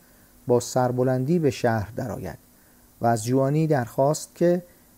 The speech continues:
اسبابی فراهم آورد تا مردم فرمو از وی چنان پیش بازی کنند که مایهٔ سربلندی جوانی باشد که پروندهٔ وی بوده است. جوانی نیز آنچه از دستش برمی آمد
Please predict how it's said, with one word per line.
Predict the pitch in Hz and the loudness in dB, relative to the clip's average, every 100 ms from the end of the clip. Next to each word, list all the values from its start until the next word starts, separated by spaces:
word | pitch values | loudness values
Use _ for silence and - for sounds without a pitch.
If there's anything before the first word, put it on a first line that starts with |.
| _ _ - | _ _ -4
اسبابی | 113 110 - 151 165 175 165 | -2 -2 -2 2 2 2 0
فراهم | 156 139 123 131 120 | 2 2 0 0 -2
آورد | 113 113 107 - | -2 -2 -2 -2
تا | 120 117 | -2 0
مردم | 120 123 123 151 165 | 0 -2 0 0 0
فرمو | 160 - 131 127 165 175 131 | 0 0 0 2 2 2 0
از | 123 113 | -4 -2
وی | 120 139 143 - _ _ | 0 2 0 -4 _ _
چنان | - 117 135 180 | -6 -2 0 0
پیش | 175 175 151 - | 0 -2 -2 -2
بازی | 135 123 120 | 0 2 0
کنند | 120 123 117 110 | -2 -2 0 -2
که | - 120 | -2 -2
مایهٔ | 113 113 139 | 0 0 -2
سربلندی | 143 - 117 113 113 113 113 139 160 156 - - - | -2 -2 -2 0 0 0 -2 0 0 0 -10 -20 -6
جوانی | 117 110 101 107 | 0 2 2 -2
باشد | 98 - - - - - _ _ | -4 -10 -16 -20 -20 -20 _ _
که | 120 107 107 | 2 2 2
پروندهٔ | 113 107 110 107 104 113 110 | 0 0 2 0 0 0 2
وی | 101 92 | 2 -2
بوده | 117 - | -4 -12
است. | 127 - - - _ _ _ - _ _ - | -14 -16 -18 -20 _ _ _ -20 _ _ 0
جوانی | 170 180 196 | 4 4 4
نیز | 196 196 190 - | 4 4 0 -2
آنچه | 165 165 160 | -2 0 0
از | 139 131 | 0 0
دستش | 120 - 113 - | -2 -2 -4 0
برمی | 120 127 135 | -2 0 -2
آمد | 143 165 | -2 -2